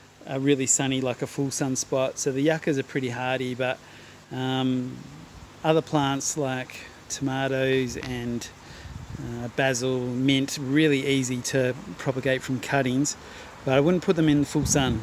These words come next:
Um, have them shaded till they've just sort of established their, their roots. And I'm gonna do a separate video on those 'cause they're really easy to do as well. But I thought I'd share this one just to show the, uh, cuttings, um, that I've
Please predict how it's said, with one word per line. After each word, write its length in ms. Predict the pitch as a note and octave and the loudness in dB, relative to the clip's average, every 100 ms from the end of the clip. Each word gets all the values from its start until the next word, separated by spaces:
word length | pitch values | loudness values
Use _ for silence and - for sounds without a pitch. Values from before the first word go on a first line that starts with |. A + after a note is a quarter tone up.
| - | -2
Um, 180 | C#3 B2+ | 0 2
have 220 | D#3 C#3 | 2 4
them 100 | C#3+ | 2
shaded 420 | - C3+ C3+ B2+ | 4 4 4 2
till 160 | C3 C3 | 2 4
they've 240 | B2+ B2 | 4 2
just 200 | C3+ - | -2 0
sort 160 | D3+ C3 | 2 2
of 120 | C3 - - - | 0 -4 -16 -6
established 600 | C#3+ - C#3 C3+ C#3 - | 0 4 4 4 2 2
their, 320 | D3+ C#3 C3+ C3 - | 4 6 6 2 2
their 140 | D3 | 2
roots. 320 | C3 D3 E3+ D#3+ | 6 4 4 4
And 80 | |
I'm 40 | D#3 | 4
gonna 120 | F3 | 6
do 80 | C#3+ | 4
a 40 | |
separate 280 | B2 C3+ B2+ | 2 0 -2
video 260 | C3 C3 C3 | 0 2 4
on 60 | |
those 180 | C3 C3+ | 4 2
'cause 140 | - | 0
they're 120 | D#3+ C#3 | 2 4
really 280 | B2 A#2+ | 4 2
easy 200 | B2 A#2 | 0 0
to 100 | A#2 | -2
do 200 | A#2 C3 | 0 0
as 140 | B2+ C#3+ | 2 4
well. 160 | D#3+ F3 - - - - | 2 2 -6 -16 -16 -4
But 60 | C#3 | 0
I 20 | |
thought 180 | C3+ E3 | 4 4
I'd 120 | C3 | 4
share 180 | - C#3+ | 4 4
this 220 | C3+ - | 4 2
one 180 | D3+ C#3 | 4 4
just 180 | C#3 - | 2 -2
to 100 | C#3 | -2
show 320 | - C#3 C#3 C3+ - - - - | 2 4 4 2 -6 -16 -16 -2
the, 240 | C#3+ C#3 C#3+ | 2 6 6
uh, 380 | C#3 C3+ C#3 C3+ | 4 4 2 2
cuttings, 540 | - C#3+ D3 C#3+ - - - - D3+ | 4 6 6 4 0 -6 -16 -12 -6
um, 480 | C3+ C3+ C3+ C3+ C3 | -2 0 0 0 0
that 160 | C#3+ C3+ | 2 2
I've 180 | B2+ | 0